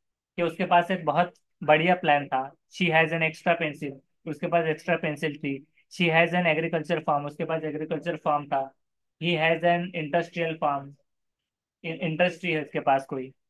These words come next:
He has an orange, उसके पास एक orange मौजूद है। They have, अब जब they आ जाता है जैसे plural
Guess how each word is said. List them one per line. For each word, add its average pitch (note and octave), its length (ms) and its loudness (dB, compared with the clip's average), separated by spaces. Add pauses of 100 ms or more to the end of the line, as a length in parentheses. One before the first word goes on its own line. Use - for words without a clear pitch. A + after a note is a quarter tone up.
(800)
He F3+ 200 6
has E3 200 6
an E3+ 160 4
orange, D3+ 380 2
उसके D3+ 180 -8
पास D#3 280 2
एक D#3+ 120 -4
orange D3+ 380 2
मौजूद C#3 360 -4
है। C3 160 -10 (560)
They F3+ 420 4
have, E3+ 260 4 (540)
अब E3 180 2 (140)
जब E3 380 0
they E3+ 160 2
आ F3 140 6
जाता E3 300 2
है B2+ 160 -6
जैसे C3+ 260 -8
plural D3 340 -6